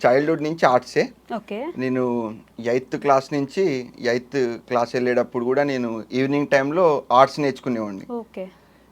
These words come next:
Speaker 1: ఇక ఇంటర్లో కూడా ఆర్ట్స్ నేర్చుకున్నా. ఇక
Speaker 2: మ్మ్.
Speaker 1: బీఎఫ్ఏ, Bachelor of Fine Arts, ఆర్ట్స్ మీద చేసిన.
Speaker 2: ఓకే.
Speaker 1: ఇక్కడ హైదరాబాద్లోనే.
Speaker 2: మ్మ్.
Speaker 1: నెక్స్ట్ మాస్టర్స్కి బయటికి వెళ్ళిన.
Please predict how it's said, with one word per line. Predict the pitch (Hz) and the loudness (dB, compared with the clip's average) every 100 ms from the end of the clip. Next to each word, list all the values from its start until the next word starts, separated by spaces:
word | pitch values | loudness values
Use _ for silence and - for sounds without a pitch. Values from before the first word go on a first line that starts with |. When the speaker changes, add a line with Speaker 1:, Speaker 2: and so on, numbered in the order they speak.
| - | -2
Speaker 1:
ఇక | |
ఇంటర్లో | 127 127 135 143 147 147 147 | 0 2 2 6 6 6 2
కూడా | 156 196 165 - | 4 4 4 4
ఆర్ట్స్ | 127 135 151 | 4 4 0
నేర్చుకున్నా. | 143 - 135 131 196 - - | -2 -2 -6 -4 -6 -8 -2
ఇక | 123 | -2
Speaker 2:
మ్మ్. | 113 | 0
Speaker 1:
బీఎఫ్ఏ, | 120 139 139 143 | 2 4 4 2
Bachelor | 117 123 127 - 131 | 2 4 2 2 2
of | 135 | 4
Fine | 131 131 | 2 2
Arts, | 127 113 | 0 2
ఆర్ట్స్ | 123 - | 0 0
మీద | 147 131 127 | -4 -2 0
చేసిన. | 120 - 156 - 277 | 0 -2 -8 -10 -12
Speaker 2:
ఓకే. | 220 - 214 285 330 - | -12 -10 -10 -10 -12 -4
Speaker 1:
ఇక్కడ | 131 110 | 0 0
హైదరాబాద్లోనే. | 120 117 120 120 113 110 123 170 | 0 2 2 2 0 -4 -6 -6
Speaker 2:
మ్మ్. | 240 185 180 _ _ _ 123 | -6 -8 -14 _ _ _ -6
Speaker 1:
నెక్స్ట్ | 123 - 147 | -6 -4 -4
మాస్టర్స్కి | 127 120 123 - 131 - 160 | 0 0 0 2 0 0 -4
బయటికి | 131 120 117 127 | 2 2 2 -4
వెళ్ళిన. | 113 127 | -4 -8